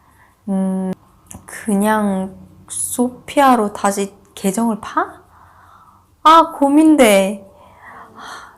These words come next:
고민이 많이 되네요. 아니면 제가 앞으로 프랑스어 기초 수업을 해드리려고 하잖아요.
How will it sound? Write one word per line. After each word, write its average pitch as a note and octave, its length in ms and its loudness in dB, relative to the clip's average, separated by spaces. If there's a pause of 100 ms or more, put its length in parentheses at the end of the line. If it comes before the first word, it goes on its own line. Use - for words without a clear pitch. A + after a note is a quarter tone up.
고민이 G#3+ 420 -4
많이 F#3 320 -6
되네요. F#3 540 -8 (540)
아니면 G3 600 2
제가 G3 520 2
앞으로 B3+ 800 0 (280)
프랑스어 E4 720 0
기초 - 340 -2
수업을 G3+ 500 0
해드리려고 A3 600 0
하잖아요. G3 640 -2